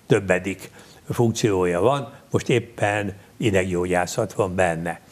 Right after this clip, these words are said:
Ö, de hát ugye mi kárpotolva vagyunk egy még korszerűbb endoszkópos laboratóriummal,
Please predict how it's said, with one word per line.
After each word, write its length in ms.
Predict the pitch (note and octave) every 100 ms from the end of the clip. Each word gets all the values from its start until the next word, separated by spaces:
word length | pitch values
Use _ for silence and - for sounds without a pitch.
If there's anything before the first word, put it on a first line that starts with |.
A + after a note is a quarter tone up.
| - - - - -
Ö, 60 | A#2+ A2+ A2 G#2+ A2 A#2
de 100 | D3+
hát 260 | D#3 E3+
ugye 200 | E3+ D#3
mi 160 | D#3 D3+
kárpotolva 680 | - G2+ - A#2+ B2 A2+ A#2
vagyunk 300 | A#2+ A#2 A2+
egy 140 | C3
még 360 | C3+ A#2 F2+ -
korszerűbb 800 | - F#2 F2 - G2 F#2 F2 F2+
endoszkópos 760 | F2 F2 E2+ - F#2+ - A2+ - - -
laboratóriummal, 1500 | - B2 A2+ G2+ F#2+ - G2 F#2 F2+ F2+ G#2 D#3 G3 F#3+ -